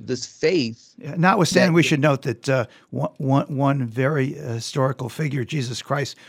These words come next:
Speaker 2: was probably not white, uh, given
Speaker 1: Exactly.
Speaker 2: where he came from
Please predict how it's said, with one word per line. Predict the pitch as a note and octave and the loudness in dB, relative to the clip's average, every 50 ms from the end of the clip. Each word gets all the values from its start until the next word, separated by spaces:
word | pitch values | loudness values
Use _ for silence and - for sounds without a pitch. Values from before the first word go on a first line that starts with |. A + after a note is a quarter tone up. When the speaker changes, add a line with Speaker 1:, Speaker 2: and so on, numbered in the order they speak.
| - - | -6 -2
Speaker 2:
was | - D#3+ - | -2 -2 -2
probably | - _ - C#3 D#3 D3+ C3+ B2 A#2+ A#2+ B2 A#2+ - | -4 _ -6 -4 -2 0 -2 -2 -2 -4 -4 -4 -4
not | A#2+ A#2 A2 B2+ - | -6 -6 -6 -6 -6
white, | B2 G#2+ A#2 A2+ G2+ F#2+ - - _ _ _ _ _ _ - | -8 -8 -8 -8 -8 -10 -16 -20 _ _ _ _ _ _ -12
uh, | - A2 - G#3 - - | -10 -10 -10 -10 -4 0
given | D3+ C#3 B2 C3 | 2 2 4 4
Speaker 1:
Exactly. | B2+ A2+ C3 | 2 4 4
Speaker 2:
where | D3+ D3+ E3 | 4 4 4
he | D3+ D#3 | 4 2
came | D#3 - D#3+ E3 D#3+ C#3+ | 0 0 0 0 0 0
from | - - C3 B2+ A#2 | -2 -2 -4 -4 -4